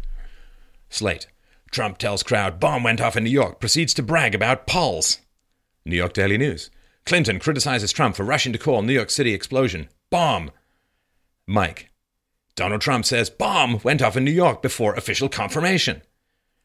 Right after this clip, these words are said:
Bustle, Donald Trump describes the New York City explosion as a bomb without the slightest clue whether that's accurate. Washington Post, Trump says bomb went off in New York before details of explosion confirmed.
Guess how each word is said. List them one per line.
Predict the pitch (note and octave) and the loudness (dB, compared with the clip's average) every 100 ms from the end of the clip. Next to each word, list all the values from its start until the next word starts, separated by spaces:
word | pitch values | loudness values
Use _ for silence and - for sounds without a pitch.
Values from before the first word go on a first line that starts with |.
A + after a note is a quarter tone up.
| _ _ _ _ - | _ _ _ _ -2
Bustle, | A2+ G#2 E2+ - - | 0 2 -2 -8 -6
Donald | F2+ G2 F#2 | -2 0 0
Trump | C3+ A2 | 2 2
describes | G#2 - C3 A#2 | 2 2 4 2
the | B2 | 2
New | C#3 | 2
York | A#2 | 2
City | - C3+ | 2 2
explosion | G#2 - D3+ D3 B2 | 2 2 4 4 4
as | A2 - - | 2 2 4
a | C#3 | 4
bomb | C3 E3+ A#2+ G#2 G2+ | 6 4 4 2 2
without | C3 C#3+ C3+ | 2 2 2
the | |
slightest | - E3 D#3 - | 2 4 4 2
clue | G3 C#3+ | 4 4
whether | B2+ C3 | 4 2
that's | D3+ - | 0 0
accurate. | - A3+ - A2 E2+ - _ _ _ _ _ - | 0 2 2 0 -2 -10 _ _ _ _ _ -6
Washington | E2+ F2 G2 G#2 | -4 -2 -2 -2
Post, | A#2+ C#3 F2 - - - - | -2 -2 -2 -6 -14 -20 0
Trump | C3 A2+ | 2 2
says | - B2 B2 - _ - | 2 2 0 -4 _ -4
bomb | D#3 E3+ C3 G2+ E2 - | 0 4 4 2 -4 -2
went | G#2 G#2 | 2 4
off | A2+ A2 | 4 2
in | A2 | 2
New | A2+ | 4
York | B2+ G2 - | 4 2 0
before | G#2 - A#2+ | -6 0 2
details | B2 B2 G#2+ F#2+ | 2 0 0 0
of | F#2+ | -4
explosion | - - B2+ F#2+ F#2 | -6 2 2 2 -2
confirmed. | G2 - C#3+ - - | -4 0 0 -2 -10